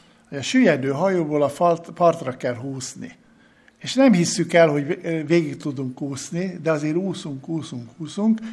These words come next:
és a hit az, hogy biztosan partot fogunk érni. És ezt abba is lehet hagyni. Akkor meg is fulladok. Lesznek emberek, akik elkezdtek hinni, jól hinni,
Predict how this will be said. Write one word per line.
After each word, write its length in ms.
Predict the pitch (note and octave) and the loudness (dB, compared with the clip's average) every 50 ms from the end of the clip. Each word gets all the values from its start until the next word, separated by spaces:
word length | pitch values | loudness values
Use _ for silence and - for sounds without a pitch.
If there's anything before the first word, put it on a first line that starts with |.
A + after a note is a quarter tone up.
| - - - | -14 -16 -14
és 100 | - D3 | -12 -12
a 40 | D3 | -10
hit 300 | C3+ E3 G3+ F#3 - - | -8 -6 -8 -8 -8 -10
az, 260 | - D3+ D3+ D3 - | -10 -10 -10 -10 -10
hogy 120 | - C3 | -10 -10
biztosan 880 | B2+ D#3 F3+ F3 - - - - - B2 A2+ A#2 C3 - - - - - | -8 -8 -8 -8 -8 -10 -12 -12 -10 -10 -8 -8 -8 -8 -10 -14 -20 -12
partot 380 | - D#3 D3 - - - - - | -10 -8 -8 -8 -10 -16 -20 -18
fogunk 380 | - - F#2+ F#2+ G2 F#2+ - | -18 -16 -16 -16 -16 -16 -16
érni. 380 | - - F2+ - - - - - _ _ _ _ _ _ _ _ _ _ _ _ _ _ _ _ _ _ _ _ _ _ _ _ _ _ _ _ _ _ _ _ _ _ _ _ _ _ _ _ _ _ _ _ _ _ _ _ _ _ _ _ _ _ _ _ _ _ _ _ | -16 -16 -16 -16 -18 -20 -20 -20 _ _ _ _ _ _ _ _ _ _ _ _ _ _ _ _ _ _ _ _ _ _ _ _ _ _ _ _ _ _ _ _ _ _ _ _ _ _ _ _ _ _ _ _ _ _ _ _ _ _ _ _ _ _ _ _ _ _ _ _
És 120 | - - | -14 -12
ezt 140 | D3 - - | -10 -8 -6
abba 220 | A3+ G#3+ G3 F#3 D#3 | -6 -4 -2 -2 -4
is 120 | - - | -4 -4
lehet 280 | G3 F#3 E3+ F3+ F3 - | -6 -6 -6 -6 -8 -10
hagyni. 480 | - A#3+ A3+ D#3+ A2+ G2 F2+ - - - _ _ _ _ - | -12 -10 -10 -10 -10 -12 -16 -16 -18 -20 _ _ _ _ -20
Akkor 220 | B2 - - C3+ | -18 -14 -12 -10
meg 140 | C#3 E3+ F#3 | -8 -6 -6
is 140 | F#3 - - | -6 -8 -8
fulladok. 480 | - B3+ G3+ C#3+ G#2+ F2+ - - - _ _ _ _ _ _ _ _ _ _ _ _ _ _ _ _ _ _ _ _ _ _ _ _ _ _ _ _ _ _ _ _ _ _ _ _ _ _ _ _ _ _ _ _ _ _ _ _ _ _ _ _ _ _ _ _ _ _ _ _ _ _ _ _ _ _ _ - | -8 -6 -6 -6 -8 -10 -12 -16 -20 _ _ _ _ _ _ _ _ _ _ _ _ _ _ _ _ _ _ _ _ _ _ _ _ _ _ _ _ _ _ _ _ _ _ _ _ _ _ _ _ _ _ _ _ _ _ _ _ _ _ _ _ _ _ _ _ _ _ _ _ _ _ _ _ _ _ _ 0
Lesznek 380 | F3+ G3+ G3 - G3 - - | 0 2 2 2 -2 -2 0
emberek, 380 | F#3 F#3 F#3 F3 D#3+ D#3 D3 - | 0 0 2 2 0 0 -2 -4
akik 300 | D#3+ C#3+ D3 E3+ E3 - | -6 -4 -4 -4 -2 0
elkezdtek 580 | G3 F3+ D#3 - - C3+ - - - A#2 - | 2 2 0 0 -4 -8 -10 -10 -12 -14 -10
hinni, 300 | - - F#3+ G3 F#3+ F#3 | -8 -4 -2 -2 -2 0
jól 240 | E3 E3+ E3+ D3 C3 | 0 0 -2 -2 -4
hinni, 460 | B2+ C#3 F3+ A3 A3+ A#3+ B3 A#3 G3+ | -6 -4 0 0 2 2 0 -2 -4